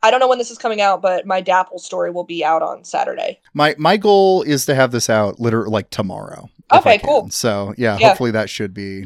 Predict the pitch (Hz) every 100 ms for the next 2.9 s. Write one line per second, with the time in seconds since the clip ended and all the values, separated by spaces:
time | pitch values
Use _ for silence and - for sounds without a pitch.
0 | 90 95 95 - 90 92 92 101 98 95
1 | 95 95 _ _ _ _ 104 98 95 95
2 | 92 92 _ _ _ _ - 196